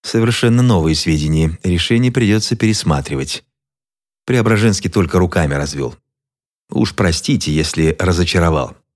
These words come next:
"Напротив, помощь ваша неоценима".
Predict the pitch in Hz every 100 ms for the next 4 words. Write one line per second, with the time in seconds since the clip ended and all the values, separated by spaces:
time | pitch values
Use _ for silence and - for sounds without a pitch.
0 | _ _ _ _ _ - 92 117 131 92
1 | 82 87 - 90 98 113 98 95 - 104
2 | 104 101 101 76 71 69